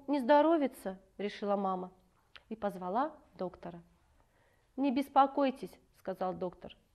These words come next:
не волнуйтесь и не переживайте. Ваш мальчик не заболел, просто он очень подружился с частицей «не».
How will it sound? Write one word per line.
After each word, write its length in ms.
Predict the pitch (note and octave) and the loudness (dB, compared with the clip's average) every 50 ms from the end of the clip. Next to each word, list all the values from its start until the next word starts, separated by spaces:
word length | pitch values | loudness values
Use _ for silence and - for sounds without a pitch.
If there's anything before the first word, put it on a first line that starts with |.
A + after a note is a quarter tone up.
| _ _ _ _ _ _ | _ _ _ _ _ _
не 140 | F#4+ F#4+ F#4+ | 4 4 6
волнуйтесь 720 | E4 F4 E4+ E4+ D#4+ D4+ C#4+ C4+ A#3 A3+ - - F3+ - - - _ _ _ _ _ _ _ | 8 8 8 8 6 4 2 2 0 0 -4 -14 -18 -18 -20 -20 _ _ _ _ _ _ _
и 80 | - C4 | 0 0
не 100 | A#3+ A3 | 0 0
переживайте. 760 | A3 A3+ F#3+ G3 F3+ F#3+ F#3+ F3+ F3+ F3+ F3+ F3 - - F3 _ _ _ _ _ _ _ - - - - _ _ | 0 -2 -4 -4 -4 -6 -8 -8 -8 -10 -10 -14 -18 -20 -20 _ _ _ _ _ _ _ -20 -20 -20 -20 _ _
Ваш 480 | A#3 G#3 G3+ C4 E4+ A4 A4+ - - - | -12 0 6 10 10 10 8 6 2 0
мальчик 580 | E4 F4+ F4 F4 F4 F4 - - D4 - - - _ _ | 4 6 6 6 4 2 -4 -8 -8 -8 -12 -20 _ _
не 160 | - F4 F4 E4 | 2 2 2 4
заболел, 600 | E4+ E4 D4 C4+ D4+ D4+ D4 D4 D4 C#4 B3 - - - - _ _ _ _ _ _ - _ _ _ | 4 2 4 6 6 6 6 6 4 2 2 0 -6 -18 -20 _ _ _ _ _ _ -20 _ _ _
просто 320 | - C#4 D4 D4 - D4+ D4+ | 0 0 0 2 2 4 4
он 200 | D4 C#4+ C4 - - - | 4 4 0 -4 -14 -6
очень 400 | - B3+ D#4 D4+ D4 D4+ - A#3 | 0 4 4 4 4 2 -2 -6
подружился 880 | A3 - A#3 G#3 A3+ A#3 A#3 A#3 A3 C#4 E4 G#4 G4+ - - G#3 F#3+ - - - | 0 0 2 2 4 2 2 2 2 6 6 6 6 4 -2 -8 -8 -8 -14 -20
с 100 | - _ | -20 _
частицей 760 | - - A3+ A3 A3 - - A#3 A3 A3 - - A3+ G#3+ G#3+ - - _ _ _ _ | -8 -6 -6 -6 -6 -8 -6 -6 -6 -6 -4 -6 -6 -6 -6 -12 -20 _ _ _ _
«не». 360 | G3 G#3 G3 F#3 F3+ F3 E3+ | -4 -4 -2 -2 -4 -6 -10